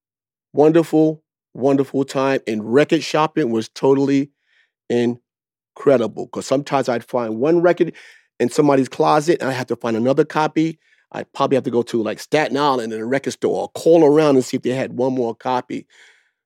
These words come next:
was quite an adventure to be able to put records together.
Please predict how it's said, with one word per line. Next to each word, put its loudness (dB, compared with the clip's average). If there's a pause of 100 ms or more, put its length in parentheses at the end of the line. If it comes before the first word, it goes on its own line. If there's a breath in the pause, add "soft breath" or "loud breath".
(160)
was -4
quite 0
an 0
adventure -8
to -14
be -8
able -6
to -10
put -10
records -12
together. -12